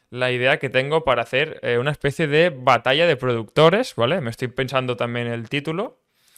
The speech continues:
Y vamos a ver cómo, cómo lo gestionamos. Obviamente lo voy a gestionar todo yo. Pero esa sería un poco la idea. Que haya un productor contra otro, mismo tema, misma instrumental. Incluso podríamos intentar que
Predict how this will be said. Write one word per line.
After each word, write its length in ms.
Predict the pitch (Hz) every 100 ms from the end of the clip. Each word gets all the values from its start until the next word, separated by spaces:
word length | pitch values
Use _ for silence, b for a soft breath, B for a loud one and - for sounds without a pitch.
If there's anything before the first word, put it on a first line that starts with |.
| b b
Y 240 | - 131 127
vamos 280 | 131 165 160
a 60 |
ver 240 | 139 160 165
cómo, 640 | 139 151 160 143 127 120
cómo 180 | 131 151
lo 100 | 139
gestionamos. 720 | 131 120 123 120 143 220 -
Obviamente 380 | 120 120 120 120
lo 60 |
voy 120 | 117
a 40 | 117
gestionar 460 | 120 117 120 113
todo 220 | 110 117 117
yo. 240 | 135 - _ _ b b b b b
Pero 180 | 135 127
esa 120 | 156
sería 240 | 175 160
un 80 | 160
poco 220 | 160 165
la 100 | 165
idea. 460 | 120 113 120 - - _ _
Que 80 | -
haya 160 | 123 127
un 160 | 131
productor 420 | 127 131 123 123 123
contra 360 | 123 120 131
otro, 500 | 165 196 233 269 330 _ _ -
mismo 520 | 120 147 139 139 131
tema, 400 | 170 190 233 277
misma 320 | 131 131 135
instrumental. 840 | 127 - 131 123 123 165 190 262 285 b b
Incluso 420 | 139 131 135 131
podríamos 400 | 120 127 139 139
intentar 680 | 143 131 127 123 135 123 110 b b b -
que 500 | 135 127 123 101